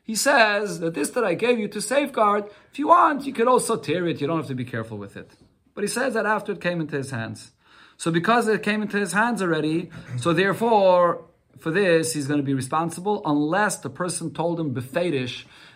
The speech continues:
that this that I told you, that if you tear it, you'll be potter, he has to tell him befedish that he's, that he's gonna be potter. Ha, the lo yasel yadeh.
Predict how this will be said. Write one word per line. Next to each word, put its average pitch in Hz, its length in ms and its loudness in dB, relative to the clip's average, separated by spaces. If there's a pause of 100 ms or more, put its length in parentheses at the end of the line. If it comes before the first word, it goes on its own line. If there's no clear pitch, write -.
that 120 160 -4
this 165 140 0
that 156 120 -2
I 131 80 0
told 156 320 2
you, 123 320 0
that 135 180 -2
if 131 160 -4
you 123 360 -4
tear 175 260 -4
it, 117 180 -4
you'll 127 120 -6
be 143 140 -2
potter, 170 500 0
he 143 280 -4
has 160 160 -4
to 170 80 -10
tell 180 200 -4
him 165 80 -6
befedish 143 460 -6
that 113 60 -10
he's, 113 120 -8
that 127 200 -6
he's 135 100 -4
gonna 143 180 -4
be 127 100 -4
potter. - 380 -10 (1080)
Ha, 247 340 6
the 247 100 0
lo 262 120 6
yasel 240 360 4
yadeh. 170 440 -4